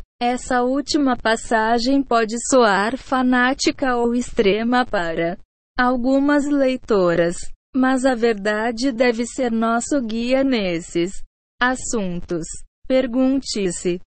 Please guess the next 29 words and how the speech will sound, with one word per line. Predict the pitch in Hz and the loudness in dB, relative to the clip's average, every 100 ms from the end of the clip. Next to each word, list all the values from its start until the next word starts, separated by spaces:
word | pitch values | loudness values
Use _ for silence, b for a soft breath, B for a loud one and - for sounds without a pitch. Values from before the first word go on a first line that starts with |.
| _ | _
quem | - 285 302 | -2 0 0
se | - | -4
dará | 208 208 208 202 202 | -4 -2 0 0 0
bem | 214 220 240 | 0 0 2
neste | 254 262 277 277 | 2 0 0 0
e | 269 | 2
no | 247 240 | 2 0
próximo | - 208 170 175 - 185 175 202 _ _ _ - | 2 4 4 2 -2 -2 -4 -8 _ _ _ -4
mundo? | 208 202 180 170 165 165 185 233 - - | -2 0 -2 -4 -4 -4 -4 -8 -14 -6
A | 240 233 | -2 0
mulher | 226 220 214 226 | 0 0 0 0
que | - 247 | -2 -4
mantém | 226 226 226 233 226 | -2 -4 -2 -2 0
a | 202 196 | 2 2
honra | 202 269 339 269 262 | 2 0 -2 -2 2
ou | 262 262 | 4 4
a | 262 | 2
mulher | 240 226 214 220 233 | 0 -2 0 0 0
que | - | -2
a | 208 151 - _ _ - | -2 -4 -10 _ _ -4
abandona? | 240 214 240 233 220 226 285 277 185 202 - _ | -2 2 0 2 0 -2 -2 -2 -4 -8 -14 _
As | 233 226 214 | 0 2 2
mulheres | 220 220 208 208 220 247 220 | -2 0 2 2 2 0 0
devem | 208 233 247 247 262 | 2 4 4 2 0
proteger | 254 220 - 233 208 220 233 269 | 2 0 2 0 2 2 2 0
sua | - 254 254 | -2 -2 0
inocência | 262 247 240 - 226 220 254 - 285 220 | 2 0 -2 -4 -6 -4 -4 -2 -2 0
e | 226 | 0
recato. | 208 202 - 175 156 - - 165 | 0 0 -2 0 -2 -4 -6 -6